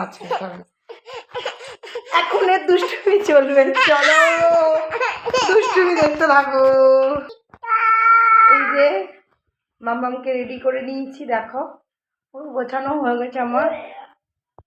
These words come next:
আর একটা কথা বলি, কালকে একটু এই, মানে, বারান্দার, উম, এটা চেঞ্জ করেছি গেটআপটা। কেমন লাগছে প্লিজ একটু কমেন্ট করে বলো। এই যে ফ্রিজটা ঘুরিয়ে দিয়েছি,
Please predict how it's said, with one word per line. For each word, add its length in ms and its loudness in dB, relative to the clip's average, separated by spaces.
আর 120 -2
একটা 240 -12
কথা 140 -10
বলি, 180 -6
কালকে 320 -8
একটু 220 -14
এই, 120 -12
মানে, 200 -6
বারান্দার, 520 -2
উম, 140 -18
এটা 160 -8
চেঞ্জ 220 -6
করেছি 380 -4
গেটআপটা। 460 -16
কেমন 220 -6
লাগছে 340 -8
প্লিজ 200 -12
একটু 240 -20
কমেন্ট 360 -10
করে 220 -16
বলো। 160 -10
এই 140 -16
যে 100 -18
ফ্রিজটা 420 -8
ঘুরিয়ে 320 -4
দিয়েছি, 380 -6